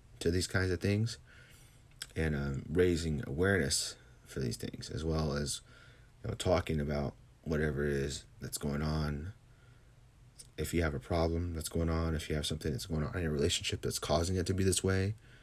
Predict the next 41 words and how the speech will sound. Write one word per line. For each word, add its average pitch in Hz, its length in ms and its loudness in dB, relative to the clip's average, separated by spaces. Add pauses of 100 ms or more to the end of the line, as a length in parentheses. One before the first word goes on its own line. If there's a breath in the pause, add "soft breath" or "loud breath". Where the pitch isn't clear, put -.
(340 loud breath)
you - 80 -2
know, 80 140 0 (420)
humbly, 110 520 4 (120)
you 98 120 -4
know, 101 180 -2
you, - 140 -6 (120)
we 117 100 4
don't 123 240 2
dump 78 240 -2
things 57 240 -6
like 60 180 -12
that - 200 -10
anymore. - 380 -14 (480 loud breath)
In, - 540 -4
in, - 60 -6
in 87 120 2
more 90 180 2
forms, 71 300 -4
I 80 40 0
try 95 160 0
to 82 140 2
avoid 69 360 -2
doing 50 240 -6
that. - 160 -12 (600 loud breath)
Um, 73 300 0
but, 76 220 0 (1120)
you 87 80 -2
know, 82 280 0
it's - 240 -8
one 98 140 0
of 92 40 -2
the 90 100 -4
things 92 280 -2
that, 87 200 -2
you 90 140 -2
know, 78 200 -2
people - 260 -2
don't 101 100 2
wanna 107 200 2 (280)
be 92 100 -2
alone. 87 580 2